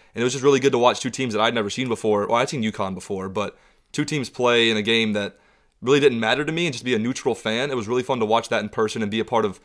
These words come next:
both traditions, seeing how Marshall did things as fans and seeing how uconn did things. It was really cool. I think it's been my favorite game so far.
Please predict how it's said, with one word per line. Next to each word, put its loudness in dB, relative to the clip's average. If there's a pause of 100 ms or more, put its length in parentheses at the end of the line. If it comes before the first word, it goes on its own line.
(160)
both 2
traditions, -4
seeing -4 (240)
how 0
Marshall 2
did -2
things -2
as -4
fans -2
and -8
seeing -4
how -2
uconn -4
did 2
things. -4 (260)
It -4
was 2
really 4
cool. -2
I -4
think -4
it's -16
been -4
my 0
favorite 0
game -4
so -6
far. -6